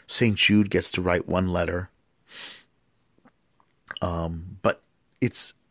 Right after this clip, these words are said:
we're all part of that love story. We're all part of that romance story with Jesus. And you see that in the book of Revelation. You see that in the book of Acts,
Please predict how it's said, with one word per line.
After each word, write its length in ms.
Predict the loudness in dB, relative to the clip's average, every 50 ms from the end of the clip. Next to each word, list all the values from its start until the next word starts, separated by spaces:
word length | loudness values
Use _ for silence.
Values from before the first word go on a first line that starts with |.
| _ _ _ -2
we're 180 | 2 4 4
all 120 | 4 4 2
part 260 | 0 0 -2 0 0
of 60 | -2 -4
that 180 | -6 -6 -4
love 200 | -4 -4 -2 -2
story. 500 | -4 -6 -6 -6 -8 -8 -14 -16 -20 _ _ _ _ _ _ _ _ _ _ _ _ _ _ _ _ _ _ _ _ _ 0
We're 160 | 2 4 4
all 140 | 4 4 4
part 300 | 2 2 2 2 0 -2
of 80 | -2
that 180 | -4 -6 -8 -8
romance 560 | -4 -2 0 0 0 -2 -4 -6 -4 -2 0
story 500 | 0 0 0 0 0 -2 -4 -8 -10 -16 _ _ _ -10
with 160 | -8 -8 -6 -4
Jesus. 640 | -4 -4 -4 -2 -2 -4 -2 0 2 2 2 0 -2 _ _ _ _ _ _ _ _ _ _ _ _ _ _ _ _ _ _ _ _ _ _ _ _ _ _ _ _ _ _ -4
And 180 | 0 2 2 2
you 100 | 2 2
see 240 | 2 4 4 4
that 320 | 4 4 4 2 2 0 0
in 60 | 0
the 80 | 0 2
book 240 | 2 0 2 2
of 100 | 2 2
Revelation. 800 | 2 2 0 0 0 0 0 0 2 2 2 2 2 2 -2 -8 -18 _ _ _ _ _ _ _ _ _ _ _ _ _
You 100 | -2 0
see 320 | 2 2 2 2 2 2 2
that 360 | 0 0 -2 -4 -4 -6 -8 -14 _ -20 _ _ -6
in 120 | -4 -4
the 80 | -4 -4
book 240 | -4 -6 -6 -4
of 120 | -4 -4 -4
Acts, 560 | -4 -4 -6 -6 -6 -4 -2 -2 -2 -2